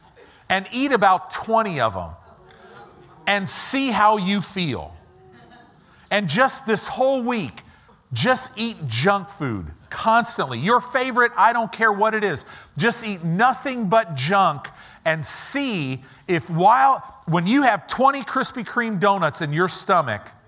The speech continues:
I mean, right now you guys are like, "Oh my gosh," 'cause we've all eaten something, right? We've eaten something that's not real good.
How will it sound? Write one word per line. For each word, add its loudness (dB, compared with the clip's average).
I 0
mean, 2
right 2
now 4
you -2
guys 2
are 0
like, 2
"Oh -10
my -12
gosh," -14
'cause 0
we've 0
all 6
eaten -6
something, 0
right? 2
We've 2
eaten -2
something 0
that's -2
not 2
real 2
good. 2